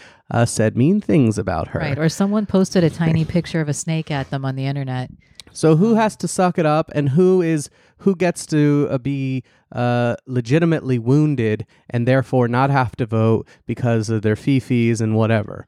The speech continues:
Speaker 2: Right.
Speaker 1: Right?
Speaker 2: There's no consensus on this. It's completely cynically deployed.
Speaker 1: Fake. It's
Speaker 2: It's
Speaker 1: totally
Speaker 2: fake.
Speaker 1: fake. So just keep hitting 'em.
Speaker 2: <clears throat> But now we get around to, so,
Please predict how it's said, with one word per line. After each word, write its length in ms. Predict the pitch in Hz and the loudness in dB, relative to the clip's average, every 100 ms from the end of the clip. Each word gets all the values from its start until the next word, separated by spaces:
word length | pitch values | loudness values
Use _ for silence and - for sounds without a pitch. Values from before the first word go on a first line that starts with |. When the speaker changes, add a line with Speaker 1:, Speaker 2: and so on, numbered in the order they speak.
| - | -14
Speaker 2:
Right. 260 | 180 143 147 | -12 -12 0
Speaker 1:
Right? 160 | - | 2
Speaker 2:
There's 120 | - 190 | 2 2
no 240 | 196 226 | 0 0
consensus 640 | 247 233 185 185 - 180 | 0 -4 -4 -8 -8 -10
on 200 | 175 156 | -8 -6
this. 240 | 151 151 151 | -6 -8 -8
It's 100 | - | -12
completely 560 | 156 139 - 202 185 | -14 -12 -8 -4 -4
cynically 460 | 185 185 160 - 156 | -6 -6 -8 -8 -8
deployed. 220 | 143 - | -4 2
Speaker 1:
Fake. 280 | 262 269 226 147 | 4 4 2 0
It's 120 | - | 0
Speaker 2:
It's 80 | - | 4
Speaker 1:
totally 300 | 247 254 254 | 4 4 2
Speaker 2:
fake. 100 | 151 | 2
Speaker 1:
fake. 480 | 254 262 254 175 - | 4 4 2 0 -2
So 120 | - | -4
just 240 | 202 240 | -4 -6
keep 220 | - 269 254 | -4 -2 2
hitting 300 | 254 - 208 | 2 4 2
'em. 320 | 135 101 104 _ _ - - | 2 0 -8 _ _ -20 -10
Speaker 2:
<clears throat> 500 | - 269 233 170 135 _ - | -4 -2 -2 -4 -10 _ -4
But 300 | 269 160 - _ _ _ _ _ _ _ _ _ _ _ _ - | 0 0 -4 _ _ _ _ _ _ _ _ _ _ _ _ -2
now 220 | 208 226 | 0 2
we 120 | 233 | 2
get 140 | 202 185 | 2 2
around 380 | 160 147 151 - | 2 0 -4 -4
to, 480 | 160 143 143 139 135 _ _ _ | 0 2 2 0 -4 _ _ _
so, 680 | - - 156 151 151 147 | -8 0 4 4 2 0